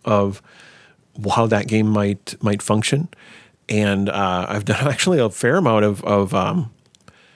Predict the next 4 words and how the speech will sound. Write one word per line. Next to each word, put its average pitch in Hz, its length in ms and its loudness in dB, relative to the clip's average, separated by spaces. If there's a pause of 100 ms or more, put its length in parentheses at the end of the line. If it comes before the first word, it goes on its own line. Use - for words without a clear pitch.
(480)
uh, 120 440 -8 (300)
placeholder 127 520 2
asset 117 380 0
development - 500 -6